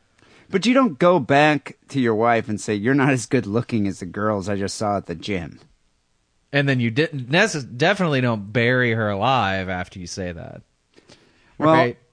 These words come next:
Speaker 1: Apparently, uh, the, he, they had a good relationship in the beginning, but things started to change and she became pregnant. Um, the jury was told that he said, "One way or another,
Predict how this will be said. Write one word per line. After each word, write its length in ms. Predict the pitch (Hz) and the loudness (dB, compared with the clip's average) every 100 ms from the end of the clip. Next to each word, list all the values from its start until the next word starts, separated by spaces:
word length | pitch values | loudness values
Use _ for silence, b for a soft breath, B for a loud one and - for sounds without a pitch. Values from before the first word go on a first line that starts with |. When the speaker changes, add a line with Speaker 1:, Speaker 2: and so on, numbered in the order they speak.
| 165 | -8
Speaker 1:
Apparently, 720 | 139 180 185 143 143 131 135 127 | 0 2 2 2 2 0 -2 -2
uh, 240 | 117 107 87 | 0 0 -2
the, 140 | 131 | -4
he, 180 | 120 135 | -2 -2
they 160 | 131 143 | 0 2
had 100 | 160 | 2
a 40 | |
good 140 | 156 147 | 2 2
relationship 460 | 135 123 - 107 | 4 2 2 -4
in 60 | 90 | -2
the 60 | 90 | -4
beginning, 340 | 82 82 87 | -4 -2 -4
but 100 | 90 | -2
things 220 | 135 143 | 0 0
started 220 | 147 135 | 2 0
to 120 | 117 - | 0 0
change 260 | 110 107 | 0 0
and 100 | 101 | -4
she 140 | - 98 | -6 -6
became 400 | 95 - 92 85 | -6 -4 -6 -6
pregnant. 520 | 85 80 76 76 - - | -8 -8 -8 -10 -14 -10
Um, 420 | 90 90 85 78 | -6 -6 -6 -6
the 80 | 123 | -4
jury 260 | 127 156 156 | 2 4 4
was 160 | 131 | 2
told 300 | - 127 123 | 0 0 2
that 140 | 110 95 | 0 -2
he 120 | 117 | -4
said, 260 | - 110 101 | -4 -4 -2
"One 240 | 127 156 | 0 2
way 120 | 156 151 | 4 4
or 100 | 139 | 4
another, 520 | 117 107 101 101 101 | 4 2 2 0 -4